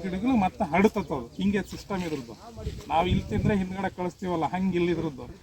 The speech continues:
ಇಲ್ಲಿ ತಗೊಂಡ್ ತಯಾರಿಸಿ ಮತ್ತೆ ಅಲ್ಲೇ ಕಳಿಸ್ತದೆ. ಇದ್ರದ್ದು ರೂಟ್ ಝೋನ್ ಕಡಿಮೆ ಐತೆ, ಬೇರುಗಳು. ಅದ್ರ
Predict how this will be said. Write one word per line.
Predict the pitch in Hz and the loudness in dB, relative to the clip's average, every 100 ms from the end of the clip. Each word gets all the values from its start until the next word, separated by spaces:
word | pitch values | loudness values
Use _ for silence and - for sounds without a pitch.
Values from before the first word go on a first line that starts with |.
| - | -6
ಇಲ್ಲಿ | 165 185 | -4 -2
ತಗೊಂಡ್ | 202 196 196 | -2 -2 -2
ತಯಾರಿಸಿ | 185 190 233 226 | -2 -2 0 2
ಮತ್ತೆ | 185 - | 2 0
ಅಲ್ಲೇ | 151 175 | -2 -2
ಕಳಿಸ್ತದೆ. | 190 175 170 - 156 127 - - - - - - - | -2 -2 -4 -4 -8 -10 -16 -20 -20 -20 -20 -20 -2
ಇದ್ರದ್ದು | 180 226 240 202 262 | 4 6 8 8 8
ರೂಟ್ | 214 226 247 | 8 8 8
ಝೋನ್ | 233 233 | 8 6
ಕಡಿಮೆ | 220 190 185 | 6 6 6
ಐತೆ, | 151 123 - - - - - | 4 -4 -10 -12 -12 -14 -6
ಬೇರುಗಳು. | 151 190 185 147 - - - - - 139 | 2 4 4 2 0 -12 -16 -16 -8 0
ಅದ್ರ | 147 | 4